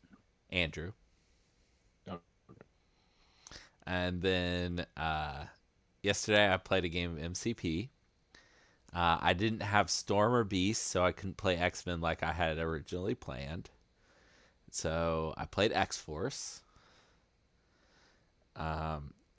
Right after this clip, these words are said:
Speaker 2: my list didn't have any Crisis cards in it. I just haven't picked any yet. And I played Michael, and his list didn't have any Crisis cards.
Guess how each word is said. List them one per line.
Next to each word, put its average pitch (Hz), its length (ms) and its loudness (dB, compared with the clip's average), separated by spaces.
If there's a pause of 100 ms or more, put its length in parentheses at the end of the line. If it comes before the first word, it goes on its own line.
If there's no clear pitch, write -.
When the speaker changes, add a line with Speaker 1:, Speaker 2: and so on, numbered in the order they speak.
Speaker 2:
my 92 180 6
list 113 360 6
didn't 107 220 4
have 98 280 4
any 92 200 2
Crisis 92 460 0
cards 107 360 0
in 107 160 -4
it. 117 240 -4 (1040)
I - 80 -8
just 80 240 -4
haven't 69 340 -2
picked - 260 -12
any 78 140 -6
yet. 85 360 -2 (500)
And 78 440 -4
I 73 80 -4
played 85 300 -2
Michael, 85 400 0
and 69 180 -8
his 82 200 -4
list 90 240 -2
didn't 85 180 -4
have 92 160 0
any 87 100 -4
Crisis 92 420 -2
cards. 98 580 4